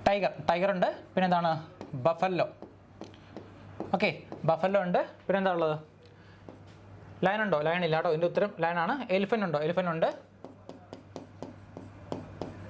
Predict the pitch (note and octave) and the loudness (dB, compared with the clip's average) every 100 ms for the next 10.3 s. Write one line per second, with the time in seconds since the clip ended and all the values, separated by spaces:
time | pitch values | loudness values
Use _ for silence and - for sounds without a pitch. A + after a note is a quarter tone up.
0 | - - - - - - - - - - | -14 -14 -14 -14 -12 -12 -12 -14 -14 0
1 | D#3+ D#3 F#3+ D#3+ D3 C#4+ - - - G#3 | 0 2 2 4 2 0 -4 -14 2 4
2 | A#3 G#3 F#3+ F3 E3+ - - - - E3 | 6 4 4 2 2 -2 0 2 4 2
3 | F3+ G3 G#3 G#3 C3 - - C#3+ D3 D#3 | 2 4 6 6 2 -2 -4 0 2 2
4 | D#3 D3 C#3 C3+ C#3 F3+ B3 - - - | 2 2 2 2 2 0 -2 -10 -18 -20
5 | - - D#3+ E3 E3+ C#3 - D3 E3 F3 | -6 0 2 2 0 -2 0 2 2 2
6 | E3+ C4+ - - - F3+ F#3 F3+ E3+ E3 | 2 0 -2 -18 0 2 2 2 0 -2
7 | - D3 D#3 D#3+ B3 - - - C#3+ D3 | -4 2 2 2 -2 -6 -12 -2 0 2
8 | G3+ D4+ - - - - C3 B2 E3 E3+ | 2 0 -6 -18 -16 -12 -4 -2 4 4
9 | E3+ E3+ E3+ C#3 B2+ C#3+ - - B2 C#3+ | 4 2 0 -4 -2 -2 -4 -12 -6 -4
10 | C3 - | -2 -6